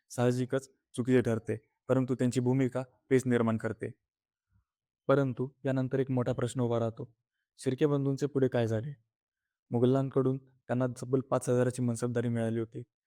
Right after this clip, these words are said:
औरंगजेबाच्या दरबारात त्यांची प्रतिष्ठा देखील वाढली होती. याच दरम्यान राजाराम महाराज जिंजी किल्ल्यात अडकलेले असताना त्यांना बाहेर काढण्यासाठी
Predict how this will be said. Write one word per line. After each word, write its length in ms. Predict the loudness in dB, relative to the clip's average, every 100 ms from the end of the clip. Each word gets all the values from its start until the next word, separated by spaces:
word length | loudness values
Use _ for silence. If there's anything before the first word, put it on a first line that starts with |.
| _ _ 0
औरंगजेबाच्या 580 | 2 4 2 0 -2
दरबारात 340 | 0 0 0 -2
त्यांची 260 | -4 -6
प्रतिष्ठा 420 | -4 -6 -4 -2 0
देखील 240 | 0 0
वाढली 280 | 0 0 -4
होती. 220 | -8 -16 -20 _ _ _
याच 160 | -2 2
दरम्यान 280 | 2 2 -2 -4 _ -2
राजाराम 380 | 2 2 2 0
महाराज 240 | 0 -2 -6 _
जिंजी 240 | -2 0 0
किल्ल्यात 260 | 0 0
अडकलेले 400 | 0 0 0 -2
असताना 460 | -2 -6 -8 -6 -6 -10 _ _ _
त्यांना 180 | 0 0
बाहेर 300 | 0 -2 0
काढण्यासाठी 580 | 0 0 0 -2 -4